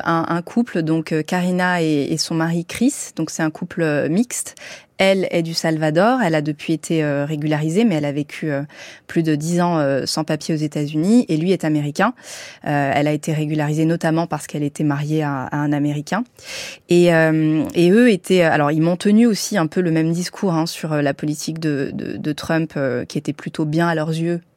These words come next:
euh, s'agissant de l'expulsion des, des criminels et des délinquants. Mais en réalité, je pense que l'opération leur a fait ouvrir les yeux. Euh, et ce qu'ils m'ont dit, euh, euh, après m'avoir raconté, euh, tout ce qui s'était passé, y compris, euh, l'arrestation, euh, euh,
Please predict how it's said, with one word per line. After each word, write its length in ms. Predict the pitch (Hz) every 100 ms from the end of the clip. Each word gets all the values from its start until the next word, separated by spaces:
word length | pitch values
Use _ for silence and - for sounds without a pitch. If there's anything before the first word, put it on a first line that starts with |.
| -
euh, 60 | 151
s'agissant 520 | 165 147 151 - 156
de 60 |
l'expulsion 480 | 147 - 156 - 165
des, 240 | 156 143 - - - - -
des 120 | 160
criminels 420 | - 156 156 160
et 60 | 151
des 100 | 147
délinquants. 500 | 151 151 151 190 247 - - - -
Mais 140 | 156
en 60 | 156
réalité, 500 | 165 160 165 - 233
je 80 | -
pense 220 | 202 -
que 100 | 170
l'opération 640 | 165 170 165 160 - 196
leur 160 | 185 160
a 60 | 151
fait 160 | -
ouvrir 260 | 165 180 196
les 240 | 180 165
yeux. 180 | 214 277 _ _ - _ -
Euh, 440 | 160 156 156 156 151
et 80 | 165
ce 120 | -
qu'ils 200 | - 175
m'ont 160 | 165 170
dit, 280 | 170 214 226
euh, 360 | 160 151 151 -
euh, 120 | 151 151
après 260 | 156 180
m'avoir 280 | 175 156 156
raconté, 560 | 160 156 160 - 185 160
euh, 80 |
tout 160 | 160 -
ce 40 |
qui 120 | - 175
s'était 320 | 165 151 156
passé, 440 | 156 156 - 254 _ - - -
y 80 | 170
compris, 420 | 175 - 196 190
euh, 140 | 151
l'arrestation, 720 | 156 160 151 160 156 - 180 165
euh, 400 | 151 147 151 -
euh, 400 | 160 147 156 147